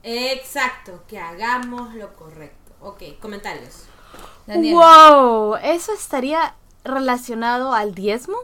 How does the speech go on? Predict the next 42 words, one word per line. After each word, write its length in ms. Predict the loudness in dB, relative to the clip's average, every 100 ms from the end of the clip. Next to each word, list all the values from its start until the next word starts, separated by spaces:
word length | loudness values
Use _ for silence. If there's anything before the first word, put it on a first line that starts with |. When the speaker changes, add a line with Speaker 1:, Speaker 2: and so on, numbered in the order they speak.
| -14 _ -10
Speaker 3:
Dios 260 | -8 -6
no 180 | -8 -10
quiere 340 | -8 -6 -6 -8
que 100 | -10
diezmemos 540 | -10 -10 -10 -10 -12
por 180 | -12 -12
diezmar, 460 | -12 -8 -8 -8 -8
aplica 560 | -10 -10 -14 -12 -12 -10
en 120 | -10
cualquier, 380 | -12 -12 -16 -16 _
en 160 | -18 -16
cualquier 300 | -16 -12 -12
mandamiento. 460 | -10 -12 -16 -20 -20 -20 _ _ _ -20 _ -20 _ _
Speaker 1:
Sí, 280 | -20 -20 _
aplica 340 | -20 -20 -20 -20
en 100 | -20
cualquier 280 | -20 -20
mandamiento. 380 | -20 -20 -10 -10
Speaker 2:
Yo 100 | -8
puse, 400 | -14 -14 -12 -12 -6
"Este 1160 | -4 -4 -8 -16 -14 -14 -14 -14 -10 -8 -8
es 260 | -10 -16 -18
uno 420 | -16 -16 -16 -18
para 220 | -16 -16 -16
los 180 | -20 -20
religiosos". 920 | -20 -20 -20 -20 -20 _ _ _ _ _
Speaker 1:
Sí. 320 | -20 -20 -20 _ _ _ _ _ _ _ _ _ _ _ _
O 100 | -20
sea, 240 | -12 -12 -10
para 180 | -12 -12
los 140 | -14
religiosos, 440 | -16 -16 -16 -16 -16
pero 120 | -16
¿en 80 | -16
qué 120 | -18
sentido? 480 | -16 -18 -18 -20 -20
Que 100 | -20
lo 140 | -20
tomen 420 | -18 -18 -16 -16
y 80 | -18
lo 160 | -20 -18
hagan, 380 | -18 -16 -18